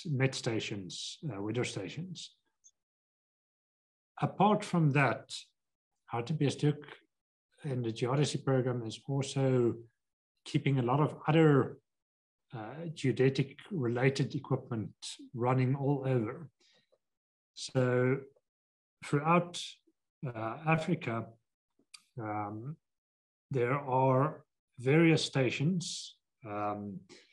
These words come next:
in Namibia, Botswana, uh, Zambia, uh, as you can see here, here all over.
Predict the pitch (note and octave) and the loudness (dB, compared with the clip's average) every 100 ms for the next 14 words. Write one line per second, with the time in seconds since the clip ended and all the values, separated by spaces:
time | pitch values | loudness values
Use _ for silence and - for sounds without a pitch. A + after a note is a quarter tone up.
0 | _ _ _ - A#2 A2 B2 C#3+ D3+ D3 | _ _ _ -6 -4 0 0 4 4 6
1 | C#3+ C#3 C#3 - _ _ C3+ B2 - D3+ | 4 2 -2 -12 _ _ -10 -10 0 2
2 | D3+ D3 C#3+ D#3 D#3+ _ - - B2+ A2 | 4 4 2 0 -4 _ -20 -14 -10 -10
3 | G#2 B2 C#3+ C#3+ C#3+ C#3 C3+ A#2+ - _ | -6 -2 0 0 0 2 2 0 -4 _
4 | _ _ A2+ G#2 A2 D3 C3+ A2 A2+ A#2+ | _ _ -12 -10 -12 -12 -8 -4 -4 -4
5 | A2 C#3+ A#2 B2+ C3+ E3 - _ D#3+ C#3+ | -4 -2 2 2 0 -2 -8 _ 0 2
6 | C#3+ E3 E3 E3+ C#3+ C#3+ A2+ F3+ - | 2 0 2 2 2 2 2 0 -2